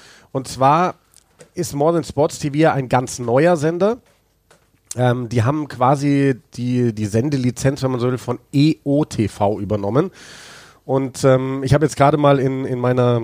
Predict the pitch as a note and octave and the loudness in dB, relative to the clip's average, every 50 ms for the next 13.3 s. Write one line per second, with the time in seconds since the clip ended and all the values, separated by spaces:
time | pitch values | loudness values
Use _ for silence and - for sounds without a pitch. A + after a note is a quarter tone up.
0 | A2 - - _ _ _ _ _ _ _ _ _ _ _ _ _ _ - - A2+ | -6 -10 -20 _ _ _ _ _ _ _ _ _ _ _ _ _ _ -12 -6 -2
1 | A2+ A2 A2 A2 A2 G#2+ G#2+ G#2+ G#2+ G#2 G#2 G#2+ G#2 G#2+ A2 A#2+ - B2+ D3 - | -2 -2 -2 -2 -4 -8 -6 -6 -6 -6 -6 -6 -6 -8 -6 -4 -2 -2 -2 -2
2 | E3 D3+ C#3 - - D3 C#3 C#3 C#3 B2+ A#2 A2 C#3+ E3 - - C#3 B2 A2+ - | -2 -6 -6 -4 -2 2 2 2 2 2 0 -2 -4 -6 -2 0 0 0 2 2
3 | C3 C3 - C#3+ D#3+ E3+ - F3 D#3 - C#3 C#3+ D3+ D#3+ C#3 C#3 C3 C#3 C3+ C3 | 0 0 0 0 -2 -2 -2 -2 -2 0 0 2 2 2 2 2 4 4 4 2
4 | A#2+ - - - - A#2+ G2 B2+ D#3 D3+ - D3+ B2+ C3+ C3+ C#3 B2+ C#3+ C3 C3+ | 2 -2 -8 -12 -10 -10 -8 -6 -8 -6 -4 -2 -2 0 0 -2 -2 -4 -4 -2
5 | C3+ B2 - - - A#2+ A#2+ A#2 A#2 B2+ G#2 A#2+ B2 B2 B2 A2+ G#2+ - - B2 | -4 -4 -4 -4 -4 -2 -2 -2 -2 -4 -2 0 0 2 2 0 -2 -2 0 0
6 | C3 C3 - - A2 - - G#2 G#2+ G#2+ - - - - - - - - - - | 0 0 -2 -6 -6 -4 -2 -2 -2 -2 -4 -8 -16 -20 -20 -20 -20 -20 -20 -12
7 | _ - A2 A2 G#2 A#2 C3+ B2+ D#3 D#3+ E3 D3+ D2+ G#2 - B2 - - - A#2 | _ 0 2 2 2 0 -2 -2 -2 -2 -2 -4 -8 -12 -18 -20 -6 -2 0 0
8 | A#2+ B2 A#2 B2 A#2 B2+ A#2 - A#2+ - C#3 - - C#3+ C3+ C#3 C3 B2 B2 C3+ | 0 0 -2 -2 -2 -2 -2 -2 0 0 0 0 0 -2 0 2 4 4 4 4
9 | C3 C3+ B2+ A#2 - B2 A#2+ B2 - - B2 - - - A#2+ B2+ B2 C3 A2+ - | 2 0 -4 -2 0 0 0 0 0 -2 -4 -4 -4 -2 -2 -2 -2 -2 -4 -2
10 | A#2 A2+ A#2 A2+ A2 A2+ A2 B2+ C#3 - - - - A2+ G2+ G2+ - - G#2 G2 | -2 -2 -2 0 0 2 2 2 2 0 -4 -10 -6 -6 -6 -6 -4 -2 0 0
11 | G2+ F#2+ G#2 G2 G2+ G2+ F#2+ A2+ B2+ - G#2+ G#2 G2+ G#2 G#2+ G#2 - - B2 A#2 | 0 0 -2 -4 -2 -2 -2 -2 -2 -2 -4 -6 -4 -2 -4 -2 -2 -4 -6 -4
12 | A#2+ A2+ G#2+ G#2 - - A#2+ A#2 A#2 A2+ A#2 - A2 G2+ - A2 A2 G#2 G#2+ G2 | -2 -4 -2 -4 -2 -2 -2 0 0 -2 -4 -6 -6 -6 -2 -2 -2 -2 -4 -4
13 | - - C#3+ E3 D#3+ E3+ | 0 0 0 2 0 -4